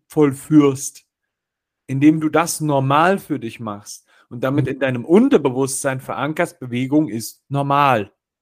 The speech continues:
Speaker 1: Und das, finde ich, ist ein, ist ein Ding, was voll viele Leute, ähm, sehr, sehr, ja, ich glaube, unterschätzen, ist, dass du bei ganz vielen Sachen erstmal in diese,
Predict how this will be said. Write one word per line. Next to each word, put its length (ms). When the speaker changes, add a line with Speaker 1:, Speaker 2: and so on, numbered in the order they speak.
Speaker 1:
Und 240
das, 220
finde 240
ich, 100
ist 180
ein, 160
ist 180
ein 120
Ding, 500
was 280
voll 260
viele 200
Leute, 560
ähm, 440
sehr, 380
sehr, 520
ja, 560
ich 200
glaube, 240
unterschätzen, 1000
ist, 300
dass 200
du 220
bei 140
ganz 280
vielen 240
Sachen 340
erstmal 500
in 160
diese, 560